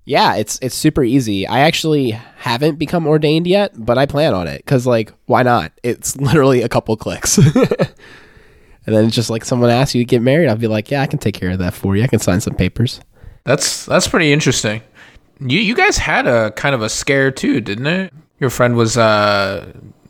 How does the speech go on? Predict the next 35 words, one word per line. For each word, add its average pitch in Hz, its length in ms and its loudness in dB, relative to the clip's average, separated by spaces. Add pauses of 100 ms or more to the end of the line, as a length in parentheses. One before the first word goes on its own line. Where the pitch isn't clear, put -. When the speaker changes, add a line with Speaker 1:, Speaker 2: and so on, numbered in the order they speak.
(120)
Speaker 2:
she - 200 -2
said 117 200 2
she - 140 -2
wasn't 110 240 -4
feeling 131 280 -4
well 135 340 2
or 131 80 0
something, 131 560 -2
and 104 100 -2
it 95 40 -6
was 95 180 -8
like, 90 160 -6
"Uh-oh." 107 480 2
Speaker 1:
<laughs> - 260 -10 (380)
Yeah. 131 280 4 (420)
So 131 640 4
our 120 120 2
friend 139 320 2
was 139 140 0
taking 117 280 -4
her 113 100 0
temperature 107 360 -4
five 101 220 -2
times 98 240 -2
a 98 60 -2
day 95 300 2
just 98 260 -2
for 90 100 -8
grins. 104 500 0 (440)
And 113 260 2
once 110 320 4
it 101 100 -2
came 104 320 0
over, 101 480 4
uh, 92 340 -2